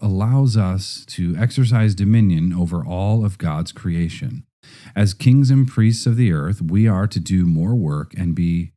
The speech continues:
more diligent than anyone else. Quote, "Whatever your hand finds to do, do it with your might. For there is no work or device or knowledge or wisdom in the grave where you are going."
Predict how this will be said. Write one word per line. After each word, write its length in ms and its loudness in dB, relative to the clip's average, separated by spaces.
more 260 4
diligent 600 -4
than 180 4
anyone 400 4
else. 480 -2
Quote, 300 2
"Whatever 360 0
your 160 4
hand 300 2
finds 300 -2
to 100 -4
do, 480 -4
do 260 2
it 220 0
with 300 -2
your 100 0
might. 440 -2
For 100 -4
there 200 2
is 120 -2
no 220 2
work 500 0
or 100 0
device 600 -2
or 400 0
knowledge 580 -2
or 220 -2
wisdom 500 2
in 120 2
the 80 2
grave 520 -2
where 140 -2
you 200 0
are 120 0
going." 480 -4